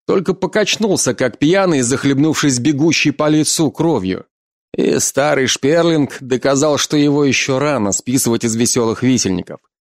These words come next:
В суматохе боя он лишился оружия, поэтому просто ударил растопыренными пальцами в живот нависающего над ним французского капитана.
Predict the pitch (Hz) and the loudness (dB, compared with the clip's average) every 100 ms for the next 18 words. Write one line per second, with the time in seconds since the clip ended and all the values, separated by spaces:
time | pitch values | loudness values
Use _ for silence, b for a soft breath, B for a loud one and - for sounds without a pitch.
0 | _ - - 131 147 202 185 175 180 180 | _ -8 -2 0 2 0 0 2 2 2
1 | 160 175 165 170 190 170 - 165 180 208 | 2 2 2 2 0 0 0 0 2 2
2 | 113 104 - B - - 170 180 120 - | 2 0 -2 B -2 -2 0 0 0 -2
3 | 135 180 135 - 135 127 156 160 123 - | -2 0 -2 -2 -2 0 0 2 0 -4
4 | b - 113 120 - 147 - 156 139 135 | b -4 -2 -2 -2 -2 0 2 2 2
5 | 117 160 139 131 127 113 107 147 170 175 | 0 -2 0 0 0 0 0 2 2 2
6 | 139 131 127 156 143 - 135 127 120 120 | 2 2 2 2 2 2 0 0 0 2
7 | 131 - - 123 117 131 - 120 117 - | 0 0 -2 -2 0 -2 0 0 0 0
8 | 113 117 104 85 78 | -2 0 -2 -2 -6